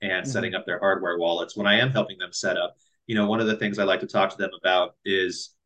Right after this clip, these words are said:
Speaker 1: uh, I ask them, I say, "Have you ever used the Bitcoin network before? Have you ever sent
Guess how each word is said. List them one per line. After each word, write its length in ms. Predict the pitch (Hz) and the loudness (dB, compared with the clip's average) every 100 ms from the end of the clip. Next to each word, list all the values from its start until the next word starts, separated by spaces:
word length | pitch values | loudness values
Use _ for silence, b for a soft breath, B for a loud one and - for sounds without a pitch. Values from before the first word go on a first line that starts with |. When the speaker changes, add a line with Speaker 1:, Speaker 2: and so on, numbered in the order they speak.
| 101 | -2
Speaker 1:
uh, 40 | |
I 200 | 101 113 | 2 6
ask 240 | 123 147 | 6 4
them, 100 | 123 | 2
I 60 | 98 | -8
say, 120 | - | -6
"Have 100 | 98 | -2
you 100 | 98 | 2
ever 100 | 107 | 2
used 340 | 120 107 123 117 | 2 2 0 -2
the 60 | |
Bitcoin 420 | 101 104 - 98 101 | -2 -4 -4 -6 -4
network 300 | 95 90 - | -4 -4 -8
before? 380 | - 139 107 | -6 -2 0
Have 160 | 92 90 | 0 0
you 140 | 104 | 2
ever 160 | 107 101 | 2 2
sent 480 | - - 110 107 | -2 -2 0 -2